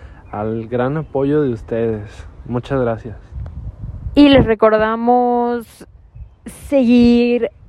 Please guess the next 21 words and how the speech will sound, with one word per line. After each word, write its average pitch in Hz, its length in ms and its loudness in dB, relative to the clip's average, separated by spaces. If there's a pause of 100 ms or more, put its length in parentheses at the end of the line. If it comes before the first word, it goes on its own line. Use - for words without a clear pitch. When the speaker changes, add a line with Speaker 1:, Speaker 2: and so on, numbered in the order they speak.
(140)
Speaker 2:
revisando 247 720 4
bibliografías, 220 1120 -2
seguir 202 420 -4
curiosos, 220 680 0
seguir 208 640 -2
indagando 202 800 -2
los 202 340 -8
temas 202 420 -8
que 202 140 -12
más 196 240 -8
les 220 200 -10
apasionan 220 920 -4 (1300)
y 294 420 8
no 247 120 4
quedarse 247 1000 2
solo 247 440 -2
con 240 200 -2
lo 214 160 -4
que 220 80 -4
escuchan, 247 560 -4
sino 226 640 -2